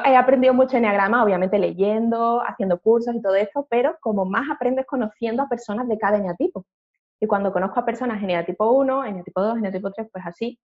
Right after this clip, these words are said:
voy viendo también como la energía de cada uno, ¿no? Y eso me sirve para, para hacer a mí los vídeos, ¿no? Por ejemplo, el dos,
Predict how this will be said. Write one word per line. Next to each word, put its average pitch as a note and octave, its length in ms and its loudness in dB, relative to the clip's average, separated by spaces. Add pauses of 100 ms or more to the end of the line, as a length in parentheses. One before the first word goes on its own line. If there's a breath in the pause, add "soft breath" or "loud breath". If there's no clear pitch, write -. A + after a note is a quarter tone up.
(180)
voy A#3+ 160 4
viendo B3 280 0
también A3 260 0
como C4 200 -2
la G#3 140 -2
energía G3+ 500 2
de G3+ 100 2
cada F#3 260 4
uno, F#3 260 2
¿no? F3 120 -4
Y B3+ 80 0
eso B3+ 160 -2
me A#3+ 140 -2
sirve B3 260 -2
para, G#3 440 2 (440)
para G3 300 4
hacer A#3+ 240 2
a B3+ 60 4
mí A3+ 100 2
los F#3 160 2
vídeos, B3 380 2
¿no? G#3+ 160 2
Por B3 100 6
ejemplo, G#3+ 300 4
el G3 120 4
dos, C4 380 4